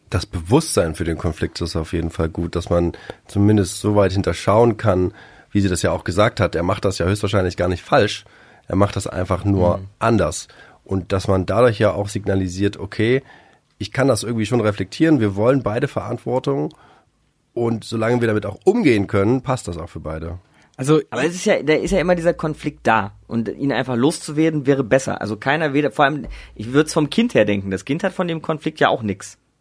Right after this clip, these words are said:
Speaker 2: Und die ba-, sie sagte selber, der Partnerschaft tut's auch nicht gut. Es ist aber natürlich ein Weg dahin, es dann irgendwann zu lösen, ne? Bev-, bevor man gar nicht drüber gesprochen hat, ist man sich dann, wie du gerade sagtest, erstmal des Konflikts bewusst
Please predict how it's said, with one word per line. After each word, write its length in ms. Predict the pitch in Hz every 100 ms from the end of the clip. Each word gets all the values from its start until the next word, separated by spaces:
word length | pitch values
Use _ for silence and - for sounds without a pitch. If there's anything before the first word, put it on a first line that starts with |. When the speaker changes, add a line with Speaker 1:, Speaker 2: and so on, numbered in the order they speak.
| _ _ _ _ _ _ _
Speaker 2:
Und 200 | - 113
die 60 | 127
ba-, 200 | 131 131
sie 120 | 147
sagte 260 | 156 - 120
selber, 240 | 143 165
der 100 | 123
Partnerschaft 640 | - 135 175 - 170 -
tut's 180 | - 151
auch 160 | - 139
nicht 140 | 117
gut. 220 | - 92 _ _ _ _ _ _ _ _ _ _ _ _ _ _ _ -
Es 120 | 165
ist 80 | 220
aber 220 | 175 165
natürlich 340 | 160 185 175
ein 220 | 151 117
Weg 280 | 104 185 -
dahin, 500 | 156 127 113 127 170 - _ _ _ _ _ -
es 160 | 135
dann 140 | - 139
irgendwann 360 | 143 151 135
zu 160 | 139 123
lösen, 400 | 117 143 120 95
ne? 140 | 110
Bev-, 260 | 147 120 -
bevor 280 | 113 113 143
man 160 | 127 110
gar 140 | 131
nicht 100 | 165
drüber 140 | 160
gesprochen 300 | 151 - 156
hat, 100 | 151
ist 120 | - -
man 120 | 127
sich 100 | 127
dann, 140 | 123
wie 40 | 117
du 60 |
gerade 220 | 117 117 107
sagtest, 260 | 135 117
erstmal 240 | - 120 117
des 140 | 107
Konflikts 380 | 107 104 117 -
bewusst 520 | 104 98 170 - -